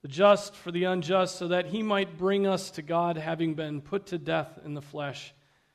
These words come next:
and made alive in the spirit, in which also he went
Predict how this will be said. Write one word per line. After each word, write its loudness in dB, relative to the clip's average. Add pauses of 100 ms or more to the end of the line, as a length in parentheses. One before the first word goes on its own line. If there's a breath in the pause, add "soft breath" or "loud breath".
(200 soft breath)
and -10
made -6
alive -4
in -12
the -12
spirit, -14 (1500)
in -4
which 0
also 4
he -2
went 0